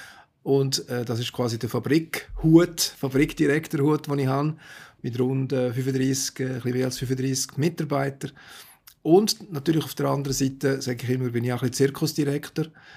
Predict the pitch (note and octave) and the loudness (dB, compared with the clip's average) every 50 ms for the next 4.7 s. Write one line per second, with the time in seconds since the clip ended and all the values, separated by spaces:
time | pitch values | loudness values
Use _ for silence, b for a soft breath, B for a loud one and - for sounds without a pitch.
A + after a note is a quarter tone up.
0 | B B B B - - E3 C3 B2+ B2+ A2+ - B2+ B2+ B2 B2+ - A#2+ A#2+ B2 | B B B B -14 -6 -2 0 0 0 0 0 -2 -2 -2 -4 -4 -4 -4 -4
1 | B2 B2+ B2+ B2+ B2 - - - - - - B2+ B2 B2 A2+ A#2+ A2+ - - B2+ | -2 -2 0 0 0 0 -2 -4 -4 -4 -4 -4 -4 -2 -2 -2 -2 0 0 0
2 | B2+ A#2+ A#2 A2 A2 A2 - B2 A2+ A2 - - - B2 A#2 A#2 A2+ A2+ A#2+ A#2 | 0 0 0 -2 -2 -2 -4 -6 -6 -6 -8 -10 -8 -6 -4 -4 -4 -4 -4 -6
3 | A2 - D3+ D3+ D3 - E3 D#3 D3+ C#3 C#3 - C3+ C3 B2+ C3 - - C3 B2+ | -4 -2 -2 0 2 0 0 0 -2 -4 -2 0 0 0 0 0 -2 -2 0 0
4 | B2 B2 - B2+ A#2 A2 A2 A2 G#2+ A2+ A2+ A2 A2 A2 | 0 -2 -4 -8 -8 -8 -8 -8 -8 -8 -8 -8 -8 -8